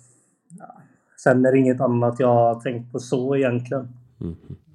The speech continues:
Speaker 2: Ehm, men du, du kommer ju till öis då som, eh, innermittfältare, va? Och, och vad, vad skulle du säga är, är liksom det du hoppas kunna bidra med i,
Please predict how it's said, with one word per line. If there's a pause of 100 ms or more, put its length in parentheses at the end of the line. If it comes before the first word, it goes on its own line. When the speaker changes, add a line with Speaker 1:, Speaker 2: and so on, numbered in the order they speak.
(800)
Speaker 2:
Ehm, (500)
men
du,
du
kommer
ju
till
öis
då
som,
eh,
innermittfältare,
va?
Och,
och (460)
vad,
vad
skulle
du
säga
är,
är
liksom (400)
det
du
hoppas
kunna
bidra
med
i,